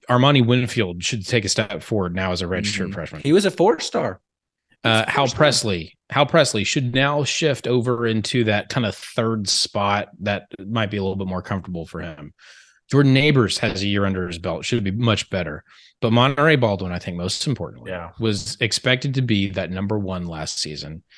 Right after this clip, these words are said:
Speaker 1: And he's just not, like, it's really hard to do that at
Speaker 2: He's a slot
Speaker 1: five nine.
Speaker 2: guy.
Speaker 1: At
Speaker 2: He's a slot
Speaker 1: five nine, it's
Speaker 2: guy.
Speaker 1: real, exactly. So you move him to the slot. And it's, it's a, it's like, a, synergy is the word, right? I mean, I spent eight hours in a corporate office today, so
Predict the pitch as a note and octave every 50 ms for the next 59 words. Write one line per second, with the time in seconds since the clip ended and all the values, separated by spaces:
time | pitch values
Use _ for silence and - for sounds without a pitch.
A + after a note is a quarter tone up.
0 | - _ _ _ - B2 B2 A#2+ A2+ C3 C#3+ C3+ - F3+ F3 - - D3 D3 F#3+
1 | G#3+ D#3 D3+ D#3 F3 - F3+ - - - C#3+ D3+ G3 B3+ C4+ C4+ A3+ D3+ - -
2 | - D3 D#3 F3+ E3+ - B2+ A#2 G#2 C3+ D#3 C#3+ G#2 F2+ D#2+ D#2 F2 - - -
3 | G#2 - D#3 D#3 D#3+ - F#2+ G2+ A2+ D3 D#3+ D#3+ - - A#2+ G2 E2 D#2+ E2 -
4 | _ - - C3 - - B2+ F3 G#3 A3 G#3+ A3 G#3 G#3 G3 E3+ - D#3 B2 B2
5 | D3 C#3 _ - A#2+ G#2+ G#2 G2 E2 E2 - - A1+ - _ _ - - - -
6 | - - _ _ - - - G2+ F2 E2+ G2+ D3+ E3 D#3 - - E3+ E3+ - E3
7 | D#3 - - - - - A#2 F2+ - - _ _ _ _ - _ _ _ - -
8 | B2 A2 - - - A#2+ G#2 - - A2+ G#2+ F#2 G#2+ G2+ - - - - - -
9 | - F#2+ F#2 F2+ - F#2+ D#2 D#2+ - - - C#3 C#3 C#3 B2+ A#2 B2 B2+ B2+ A#2+
10 | A2+ B2 A#2 A2 G2 E2+ E2 D2+ D#2+ E2+ E2+ F2+ F#2 F2+ - _ _ - - G2+
11 | G2 F#2 F2+ F2 F2 - _ _ _ _ _ _ - G#2+ F#2+ - - - C3+ A#2
12 | A2+ A2+ A2+ G#2+ G#2+ G#2+ A2 A2 G2+ G2 G#2 G2+ G2 F#2+ - A2+ G2+ G#2+ G2+ G2+
13 | G2+ G2 G2 F#2 F2 F#2+ G2 G2 F#2 - - A2 G2+ F#2+